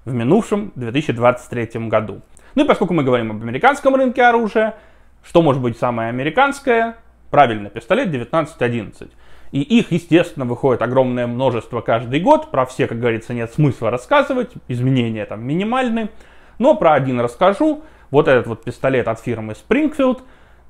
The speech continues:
называется девятнадцать одиннадцать D S Prodigy. Это пусть и не уникальный, но все-таки довольно редкий экземпляр, в который смогли запихнуть магазин на семнадцать патронов.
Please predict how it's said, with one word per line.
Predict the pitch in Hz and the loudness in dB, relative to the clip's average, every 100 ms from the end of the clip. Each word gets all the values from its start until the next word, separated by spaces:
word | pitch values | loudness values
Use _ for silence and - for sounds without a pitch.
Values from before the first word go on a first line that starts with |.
| - | -12
называется | 120 117 120 110 117 | -8 0 2 2 -2
девятнадцать | 113 110 120 107 | -4 -4 -4 -4
одиннадцать | 120 123 107 113 113 | -4 -4 -6 -8 -4
D | 117 | -4
S | 113 | -2
Prodigy. | - 254 254 233 202 214 - | 2 2 2 -2 -2 -4 -2
Это | - 277 214 | 0 0 2
пусть | 196 - 143 | 0 0 0
и | |
не | 139 | 0
уникальный, | 147 190 262 311 285 214 | 0 0 4 4 4 2
но | 233 254 | 2 0
все-таки | 254 214 - | -2 -4 0
довольно | 143 151 165 151 | 2 2 2 2
редкий | 143 110 - 117 | 2 0 -4 -6
экземпляр, | 113 147 175 302 330 | -2 -4 2 2 2
в | - | -2
который | 127 240 262 - | -2 0 0 0
смогли | 123 120 135 220 | -4 -2 -2 -2
запихнуть | 139 - 117 180 208 | -2 -6 -4 -4 -2
магазин | 135 113 117 117 202 214 | -4 0 0 0 -2 -4
на | 117 131 156 | -4 -2 -2
семнадцать | - 117 123 131 120 - | -4 -4 0 -2 -4 -2
патронов. | 123 117 110 95 | -2 -2 -6 -8